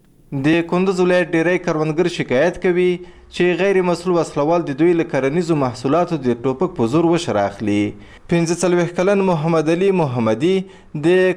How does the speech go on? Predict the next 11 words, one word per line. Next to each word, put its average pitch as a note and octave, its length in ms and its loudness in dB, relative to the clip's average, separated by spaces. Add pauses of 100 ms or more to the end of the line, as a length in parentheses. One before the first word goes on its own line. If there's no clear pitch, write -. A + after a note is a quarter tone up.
کندوز F#3+ 280 0
د F3+ 140 0
خان E3 180 0
آباد F3+ 240 0
ولسوالۍ E3 520 0
د E3 120 -4
چهارتوت C#3 560 -2
د B2+ 140 -4
سیمې F3+ 260 0
اوسیدونکی F#3 640 0
دی. F#3 160 2